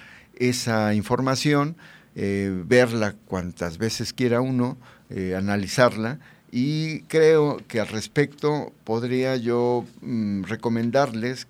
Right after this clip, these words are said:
que vean un video que, de una plática que organizó el doctor Antonio Lascano y el doctor José Sarucán, eh, dos, eh,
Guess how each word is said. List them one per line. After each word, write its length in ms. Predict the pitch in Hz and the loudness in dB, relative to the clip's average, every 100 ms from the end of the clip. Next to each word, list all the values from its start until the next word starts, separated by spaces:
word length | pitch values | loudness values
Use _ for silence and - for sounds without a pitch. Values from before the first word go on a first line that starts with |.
| - | -6
que 300 | 113 110 113 | -2 0 0
vean 460 | 131 147 135 139 - | 2 2 2 -2 -4
un 160 | 127 | -4
video 540 | 131 143 147 127 120 160 - _ - - - _ _ | -2 0 2 2 0 -4 -14 _ -20 -20 -20 _ _
que, 500 | - 117 120 120 101 | -2 2 4 2 0
de 200 | 104 117 | 0 -2
una 760 | 123 135 131 123 113 107 101 92 | 0 -2 0 2 2 0 -2 -6
plática 500 | 117 143 139 120 107 | -2 -2 -2 -4 -6
que 140 | 101 104 | -4 -4
organizó 720 | 101 104 104 101 135 127 139 - - - | -2 -2 -4 -4 -2 -2 -4 -14 -18 -6
el 200 | 104 90 | -6 -4
doctor 640 | 104 - - 127 127 - | -6 -6 4 6 6 2
Antonio 520 | 113 104 - 123 117 107 | -4 -4 2 2 4 2
Lascano 600 | 95 - 135 131 139 170 - - - - _ | 0 0 0 0 -2 -6 -14 -20 -20 -20 _
y 120 | 104 104 | -2 0
el 100 | 90 | 0
doctor 600 | 104 - 127 127 123 117 | -2 2 6 6 4 -2
José 680 | - 117 - 120 123 - - | 0 0 2 2 2 0 -6
Sarucán, 680 | - 98 92 - 123 156 160 _ _ - - _ | 0 0 0 0 0 0 -6 _ _ -20 -20 _
eh, 420 | 101 101 101 101 98 | -4 0 2 0 4
dos, 600 | 127 127 - - - - | 6 6 2 -4 -6 -2
eh, 340 | 110 104 101 | 0 2 0